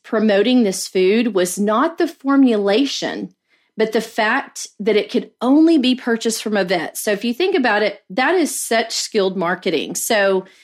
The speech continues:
it really wasn't that it was such a superior food. It was just,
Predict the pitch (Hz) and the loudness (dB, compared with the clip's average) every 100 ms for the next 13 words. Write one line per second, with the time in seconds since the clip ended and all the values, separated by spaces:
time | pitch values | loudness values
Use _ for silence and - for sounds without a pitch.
0 | _ _ - 453 320 254 302 349 285 233 | _ _ -2 0 0 2 4 4 2 2
1 | 233 233 220 190 - 202 180 175 - 214 | 0 0 -2 -4 -4 0 0 0 0 0
2 | 208 190 - 226 214 202 - 180 - 190 | 0 -2 -2 -4 -2 -4 -4 -8 -4 -2
3 | 175 160 - 302 330 226 185 180 - 208 | 0 -2 -4 -2 2 4 2 0 0 0
4 | 202 208 190 - 208 180 180 - - | 2 0 0 -4 -2 -2 -2 -8 -12